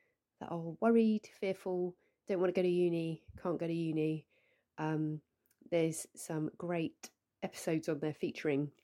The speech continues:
um, early in career young people who didn't go to uni and are doing some great things. Um, anyway, the video that I shared was by this young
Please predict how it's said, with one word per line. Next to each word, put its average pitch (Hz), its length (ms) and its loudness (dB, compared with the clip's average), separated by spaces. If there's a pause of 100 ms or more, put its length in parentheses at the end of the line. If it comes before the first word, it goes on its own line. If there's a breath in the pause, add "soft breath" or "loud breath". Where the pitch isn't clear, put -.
(600)
um, 160 220 2 (720)
early 202 280 8
in 180 140 6
career 156 360 -2 (420 soft breath)
young 175 220 0
people 147 480 -6
who 156 380 2
didn't 220 220 2
go 147 120 2
to - 160 -4
uni 143 380 0 (480 soft breath)
and 143 120 -4
are 139 40 -4
doing 147 200 2
some 147 140 -6
great 147 240 -2
things. - 320 -4 (160)
Um, 156 380 0 (640 soft breath)
anyway, 170 220 4
the 156 80 0
video 202 280 4
that - 140 -6
I - 20 -12
shared - 400 -6
was 147 240 -4
by 160 180 -4
this 151 200 -6
young 165 380 -2